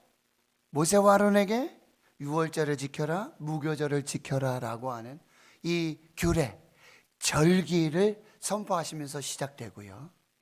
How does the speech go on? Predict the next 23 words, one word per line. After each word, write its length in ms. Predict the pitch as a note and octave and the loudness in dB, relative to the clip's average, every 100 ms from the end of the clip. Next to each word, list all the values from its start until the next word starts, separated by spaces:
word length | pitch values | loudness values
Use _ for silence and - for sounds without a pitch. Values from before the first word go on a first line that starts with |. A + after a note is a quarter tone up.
| _ _ _ _ | _ _ _ _
그리고 340 | - D#3 D#3+ F3+ | -6 -2 -2 -4
그 80 | F#3 | -4
말씀을 520 | C#3 C#3+ - F3 E3 | -2 -2 -2 -4 -6
받은 520 | B2+ B2 D3 A3+ D4+ _ _ _ _ _ _ _ _ | -4 -4 0 0 -2 _ _ _ _ _ _ _ _
모세와 540 | C#3+ D#3 E3 D#3+ D3+ | -2 0 0 0 0
아론이 500 | C3+ D3+ G3 - - | -2 -2 -2 -4 -10
이스라엘 340 | C#3+ - D#3 D3 | -6 -6 -6 -8
장로들을 640 | - D3+ F3+ F3+ F#3 F#3 | -6 -2 0 0 0 0
모아서 640 | E3+ D3+ D3+ D3+ A#3 F4 _ _ _ _ | 2 2 0 -2 -6 -6 _ _ _ _
그대로 1000 | - - C#2+ B1+ - G#2 A#2+ G#3+ E4+ - _ _ _ _ | -16 -10 -8 -8 -10 -6 2 2 2 -8 _ _ _ _
그 200 | D#3+ C#3+ | 4 6
절기를 760 | C3 B2+ A2+ A#2 B2 G3 A#3+ - _ _ | 4 0 0 -2 0 0 -2 -12 _ _
설명을 440 | - A3 A3+ G#3 | -2 2 2 0
해주고, 400 | F#3 D#3+ G#3+ B3+ - _ | -2 0 0 -2 -8 _
이스라엘 380 | D3+ C#3+ F#3 F3 | -4 -2 2 2
장로들, 540 | D#3+ D#3 D3+ C#3+ F#3 - | 4 0 -2 -2 -6 -4
이스라엘 300 | D3+ F#3 E3+ | -2 0 0
백성들 400 | E3 E3+ D3+ D#3+ | -2 -4 -4 -6
그 180 | - C#3 | -10 -6
가운데 320 | D3 C#3 C#3+ | -4 -4 -6
그 140 | - | -8
모든 580 | B2+ B2+ C#3 C#3+ D#3 D3 C#3 | -8 -4 -4 -4 -4 -4 -2
규례대로 520 | D3 C3+ C3 C#3 | -2 0 0 -2